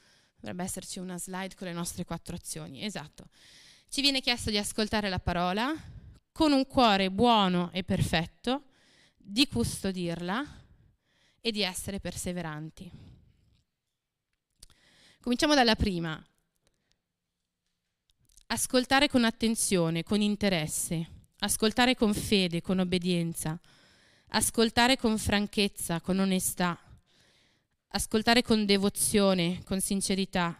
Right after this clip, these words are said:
ascoltare con serietà spiritualmente, ascoltare con sentimento, con sensibilità, ascoltare con riconoscenza, con preghiera. Quante volte abbiamo sentito che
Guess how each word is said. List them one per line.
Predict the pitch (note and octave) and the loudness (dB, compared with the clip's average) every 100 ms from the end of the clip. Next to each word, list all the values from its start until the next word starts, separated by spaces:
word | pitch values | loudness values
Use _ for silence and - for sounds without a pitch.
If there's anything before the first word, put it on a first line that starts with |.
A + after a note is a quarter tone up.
| - - - _ _ _ _ _ _ - | -16 -20 -20 _ _ _ _ _ _ -8
ascoltare | G#3+ - A3+ A#3+ A#3+ | -6 -2 0 2 2
con | B3 A3 | 2 -2
serietà | - G#3+ G3+ G3 G3+ F#3+ - _ _ _ _ | 0 0 0 0 0 0 -4 _ _ _ _
spiritualmente, | - - G3+ G3+ G3 F#3+ F#3 F3+ F3 - E3 D#3+ _ _ _ _ _ _ _ _ | -10 -2 0 2 2 2 0 -2 -4 -6 -10 -10 _ _ _ _ _ _ _ _
ascoltare | - G#3 - A3+ B3+ C4+ | -4 -2 0 2 2 2
con | A3+ A3 | 2 0
sentimento, | - G#3+ - G#3 G#3 G3+ F#3+ F3+ | 0 0 0 0 2 0 -2 -6
con | - F#3 | -4 -2
sensibilità, | F#3 F#3 - F3+ F3+ F3+ E3+ E3+ - - - _ _ _ _ | 0 -2 -2 -2 -2 -2 -2 -4 -8 -20 -20 _ _ _ _
ascoltare | - F#3+ - G#3 A3+ B3+ | -8 -6 -4 0 2 4
con | B3 G#3 | 4 4
riconoscenza, | G#3 - G3 G3 - A3+ G3+ G#3 - D3 D#3 _ _ _ _ _ | 4 2 0 0 0 0 0 -4 -4 -6 -8 _ _ _ _ _
con | - G3 G3+ | -6 -4 -2
preghiera. | G3 F#3+ F#3 F3+ D#3+ D#3+ - - _ _ _ _ _ _ _ _ _ _ _ | -4 0 2 2 0 -4 -12 -20 _ _ _ _ _ _ _ _ _ _ _
Quante | - G#3+ G#3 | 2 4 6
volte | G#3+ A3 | 4 4
abbiamo | G3 F#3 F#3 | 4 6 4
sentito | - F#3+ F#3+ F#3 F3+ F#3 | 4 0 0 0 2 2
che | F#3 E3+ F3+ | 2 2 0